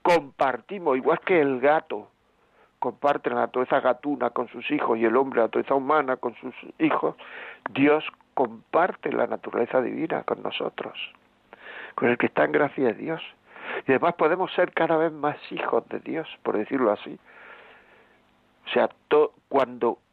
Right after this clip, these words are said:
más uno se parezca a Jesucristo, más hijo de Dios. Entonces, ¿qué problema hay? Si somos, como dice San Juan de la Cruz, dioses por participación, participamos de la naturaleza divina.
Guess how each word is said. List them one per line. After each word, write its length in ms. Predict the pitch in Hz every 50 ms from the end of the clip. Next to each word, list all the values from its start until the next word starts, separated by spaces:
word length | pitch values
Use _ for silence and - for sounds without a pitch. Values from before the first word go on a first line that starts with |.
| _ _ _ _
más 380 | 131 123 123 156 170 165 - - - - -
uno 280 | 160 160 156 131 120 117
se 120 | - 127
parezca 440 | - - 107 120 143 139 - 151 139
a 40 | 123
Jesucristo, 680 | - 131 - - 131 - - 147 139 - - - 147 131
más 200 | 117 127 139 - - -
hijo 180 | 156 - 143 -
de 140 | 90 95
Dios. 200 | - - 98 101 110
Entonces, 420 | 127 127 - 147 143 - 170 160 - - - - - - - - - - - - - - _ _ _ _ _ _ _ _ _ _ _ -
¿qué 160 | 156 175 175
problema 580 | - 175 147 135 131 139 160 160 143 139 131 156
hay? 160 | 180 170 139 -
Si 80 | - 135
somos, 400 | - - 170 165 180 180 175 - _ _ - -
como 220 | 147 117 113 110
dice 220 | 131 139 - 156
San 160 | 143 - 135 117
Juan 200 | - 139 139 135
de 80 | 135
la 120 | 127 117 -
Cruz, 280 | 139 139 147 139 123 113
dioses 360 | 131 147 147 156 - - 156
por 200 | - - 143 127 -
participación, 880 | - 131 117 - - - 123 117 - - - - - - - 170 175 _ -
participamos 1000 | - 175 156 143 139 - - - 139 - - 135 120 - - 180 185 196 202
de 100 | 160 165
la 100 | 147 139
naturaleza 480 | 123 143 - - 127 143 156 - 160 147
divina. 440 | 131 123 131 165 - - 165 -